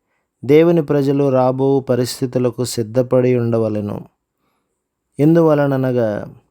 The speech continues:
మరి ఎక్కువ శోధనలు, శ్రమలు ఎదుర్కొనవలసి వచ్చును. దేవునికి వందనములు.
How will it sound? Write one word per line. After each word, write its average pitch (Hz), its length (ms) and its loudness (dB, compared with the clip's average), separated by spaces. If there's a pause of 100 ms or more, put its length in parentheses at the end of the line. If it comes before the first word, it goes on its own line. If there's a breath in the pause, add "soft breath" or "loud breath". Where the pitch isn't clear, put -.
(120)
మరి 139 200 2
ఎక్కువ 147 420 0
శోధనలు, 131 760 -2
శ్రమలు 127 460 -2
ఎదుర్కొనవలసి 127 1080 -2
వచ్చును. 113 540 -6 (1500)
దేవునికి 151 600 2
వందనములు. 127 760 -2